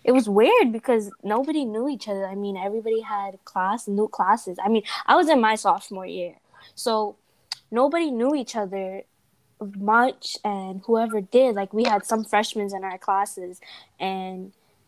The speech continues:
they were even shy even more, and, you know, it just made it hard. And no, let me not even say, bro, nobody wanted to talk.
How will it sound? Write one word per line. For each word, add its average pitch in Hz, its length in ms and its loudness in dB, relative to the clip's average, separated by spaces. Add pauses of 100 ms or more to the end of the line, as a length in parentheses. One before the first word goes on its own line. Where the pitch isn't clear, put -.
(260)
they 233 540 4
were 202 160 -2
even 208 300 -2
shy 202 420 -2
even 190 380 -2
more, 233 300 0
and, 185 440 -10 (1200)
you 220 100 -4
know, 202 180 0
it 208 120 2
just 240 160 0
made 233 200 2
it 202 80 -6
hard. 254 340 2
And 214 200 2
no, 262 280 6 (220)
let 277 180 2
me 427 100 2
not 349 200 0
even 277 180 -4
say, 226 300 -2 (840)
bro, 202 280 2 (360)
nobody 202 680 -6
wanted 185 320 -16
to 185 80 -20
talk. - 260 -12